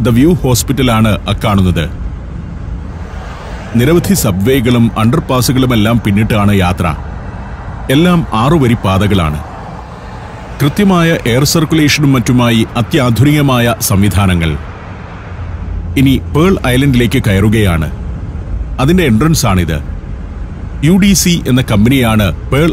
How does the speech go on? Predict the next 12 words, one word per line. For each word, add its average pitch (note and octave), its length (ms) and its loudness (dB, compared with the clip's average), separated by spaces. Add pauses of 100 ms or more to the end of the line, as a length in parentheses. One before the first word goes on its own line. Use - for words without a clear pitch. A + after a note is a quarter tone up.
ഐലൻഡ് B2 380 2
നിർമ്മിച്ചതും A2+ 540 2 (100)
അത് A2 100 2
മാനേജ് A2 460 2
ചെയ്യുന്നതും. F#2 600 0 (840)
അവരുടെ D3 380 2
അഡ്മിനിസ്ട്രേറ്റീവ് D3+ 760 2
ബിൽഡിംഗ് A#2 360 2
ആണ് A2 380 2
വലതുഭാഗത്ത് B2 680 0
കാണുന്ന G#2 340 2
ടവർ. F2 320 0